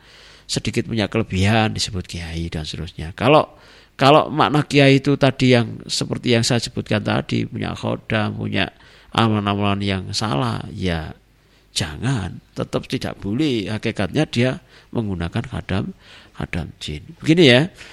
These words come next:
supaya tidak jadi salah pahaman. Kita ini pernah nangani kasus begini. Ya tadi yang saya sebutkan orang yang hafidho, hafal Quran. Kebetulan di Jombang kasusnya itu ya. Didatangkan sejumlah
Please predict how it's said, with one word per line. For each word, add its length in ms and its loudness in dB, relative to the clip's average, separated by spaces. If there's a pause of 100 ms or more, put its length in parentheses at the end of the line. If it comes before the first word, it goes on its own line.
(180)
supaya 400 8
tidak 480 4 (480)
jadi 560 2
salah 180 6
pahaman. 540 2
Kita 240 0
ini 80 2
pernah 240 2
nangani 320 4
kasus 400 2
begini. 320 -2 (460)
Ya 100 4
tadi 240 6
yang 160 6
saya 160 4
sebutkan 460 2
orang 320 0
yang 20 -6
hafidho, 560 2
hafal 560 -2
Quran. 480 -2
Kebetulan 320 2
di 80 0
Jombang 400 2
kasusnya 480 0
itu 240 -4
ya. 40 -8 (1040)
Didatangkan 680 6
sejumlah 400 2